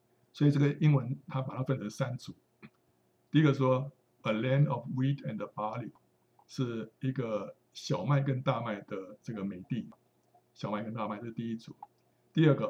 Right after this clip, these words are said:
“of, of maize and fig trees and pomegranate”，pomegranate 这个是石榴，就是第二组就是葡萄树、无花果树跟石榴树，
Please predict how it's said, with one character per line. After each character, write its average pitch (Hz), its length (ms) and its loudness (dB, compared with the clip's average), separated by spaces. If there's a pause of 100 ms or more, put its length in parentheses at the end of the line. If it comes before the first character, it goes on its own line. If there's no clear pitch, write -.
“of, - 140 -16 (200)
of - 200 -4
maize 131 520 0
and 110 220 -6 (300)
fig - 200 -6
trees 113 440 -6
and 101 200 -10 (480)
pomegranate”，pomegranate 123 2250 -4
这 143 100 -6
个 120 100 -4
是 110 340 -8
石 - 260 -12
榴， 101 300 -8 (640)
就 143 120 2
是 143 100 4
第 165 180 4
二 147 80 8
组 117 140 0
就 120 120 -8
是 101 380 -6 (260)
葡 139 160 0
萄 139 160 4
树、 139 280 -2 (500)
无 135 100 2
花 135 160 6
果 98 240 -2
树 110 220 -8
跟 113 180 -6
石 - 280 -10
榴 107 180 -4
树， - 280 -8